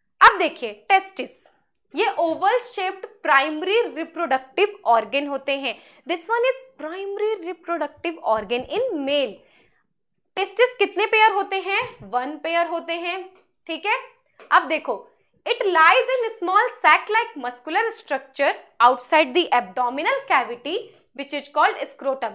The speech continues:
ये क्या होता है, अगर हम पीछे देखेंगे, देखिए टेस्टिस जो होता है वो स्क्रोटम में, स्क्रोटम में क्या होता है, टेस्टिस स्क्रोटम में लाइज रहता है, है ना। अब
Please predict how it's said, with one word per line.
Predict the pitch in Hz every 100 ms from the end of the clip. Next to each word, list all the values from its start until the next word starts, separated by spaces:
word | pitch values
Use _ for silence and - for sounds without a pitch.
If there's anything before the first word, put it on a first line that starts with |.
| 214
ये | 262
क्या | 320 320
होता | 392 415 415
है, | 370 370 427 - - - -
अगर | 269 330
हम | 370 381
पीछे | 339 311 370
देखेंगे, | 370 320 311 294 277 508 - _ 247
देखिए | 262 269 262 - - _
टेस्टिस | - - - 523 554 453
जो | 453
होता | 339 - 269
है | 285
वो | 277 427 392
स्क्रोटम | - 349 311 294 330
में, | 339 311 202 - _ _ _ _ -
स्क्रोटम | 311 - - 339 359 403
में | 415 427
क्या | 427
होता | 440 427 403
है, | 359 311 - - _
टेस्टिस | 294 285 320 427
स्क्रोटम | 415 - 339 320 381 392
में | 440
लाइज | 381 269 285 330
रहता | 330 339 320
है, | 294 277 208 277
है |
ना। | 370 440 - - _ _
अब | 294 349 -